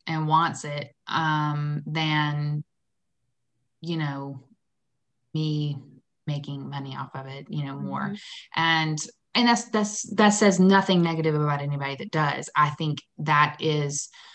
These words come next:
Speaker 1: a lot. There's a lot of people that don't wanna go into a thrift store and shop, but they wanna shop sustainably, you
Speaker 2: Mm-hmm.
Speaker 1: know, so that resale is a great way for you to go in and, and source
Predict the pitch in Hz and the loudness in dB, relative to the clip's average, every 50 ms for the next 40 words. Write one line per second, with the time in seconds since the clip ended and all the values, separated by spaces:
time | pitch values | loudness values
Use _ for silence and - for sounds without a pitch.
0 | - _ _ _ _ _ - - 165 165 170 160 - 175 175 160 165 160 160 160 | -20 _ _ _ _ _ 0 2 4 4 4 4 4 2 2 2 2 4 6 6
1 | 160 165 160 156 156 - - 196 175 175 - 156 151 156 151 151 143 143 143 143 | 6 6 6 2 -2 -2 -2 -2 -2 0 2 2 2 2 2 2 2 2 2 0
2 | - - 151 - - 170 170 - - 160 165 165 165 156 156 156 156 151 147 151 | -2 -6 -6 -2 0 2 2 2 2 0 0 0 0 0 -2 -2 -2 -2 -4 -4
3 | 151 151 147 160 160 156 156 - 156 143 139 143 - - 156 139 - - - - | -4 -4 -2 -2 -2 -2 -4 -6 -6 -6 -6 -6 -6 -4 -2 -2 -2 -2 -4 -6
4 | - - 170 156 160 156 151 156 151 147 147 143 147 - 147 139 - - - 151 | -8 -6 -4 -4 -2 -2 -2 0 0 -2 -2 -2 -4 -4 -4 -4 -4 -6 -8 -12
5 | 147 - 147 143 139 131 107 95 95 87 92 - - - _ _ _ _ _ - | -12 -10 -10 -10 -10 -10 -10 -10 -10 -12 -12 -12 -14 -18 _ _ _ _ _ -4
6 | 180 170 160 147 151 160 156 - 185 165 160 160 160 151 156 156 160 175 185 175 | -2 -2 0 -2 -2 -4 -4 -2 0 2 2 2 2 0 -2 -2 -2 -2 -2 -2
7 | - 180 160 156 156 151 156 151 147 - 151 151 151 - - 160 156 151 151 151 | -4 -4 -2 -2 -2 -2 -4 -6 -6 -4 -4 -4 -4 -4 -4 -4 -4 -2 -2 -4
8 | 151 151 151 - - 151 151 151 156 151 147 147 151 147 147 151 156 160 160 156 | -4 -6 -8 -8 -8 -6 -6 -4 -4 -4 -4 -6 -6 -4 -4 -4 -4 -4 -4 -4
9 | 151 151 143 143 143 143 - - - 151 147 143 151 - - - 160 151 147 143 | -4 -4 -4 -6 -8 -10 -12 -10 -8 -6 -6 -6 -6 -8 -6 -4 -2 -2 -2 -2
10 | 147 - - - - | -4 -6 -8 -8 -10